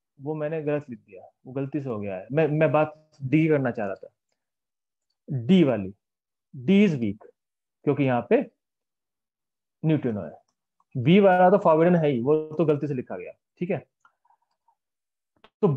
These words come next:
तो, तो जो सी वाला है वो strong है। आपके लिए homework है कि इसमें conservation laws लगाने हैं और आई तक conserve करना है,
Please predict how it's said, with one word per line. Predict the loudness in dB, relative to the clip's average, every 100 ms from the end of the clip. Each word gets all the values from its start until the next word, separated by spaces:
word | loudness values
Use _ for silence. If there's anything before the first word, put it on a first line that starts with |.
| 0
तो, | 2 2
तो | 0 2 2
जो |
सी | 2 2 4
वाला | 6 4 4
है | 4
वो | 2
strong | 0 -2 2 2 2
है। | 0 0 -2 _ 2
आपके | 2 2 2 2
लिए | 4 4
homework | 4 2 2 0 0 -2
है | 0 0
कि | -6 _ _ -8 -6
इसमें | 0 2 2
conservation | 2 2 4 4 2 2 0
laws | 0 0
लगाने | 0 -2 -4 -8
हैं | -10 -8 -4
और | -2 -2 0
आई | 0
तक | 0 -2 -2
conserve | -4 -6
करना | -8 -14
है, | -18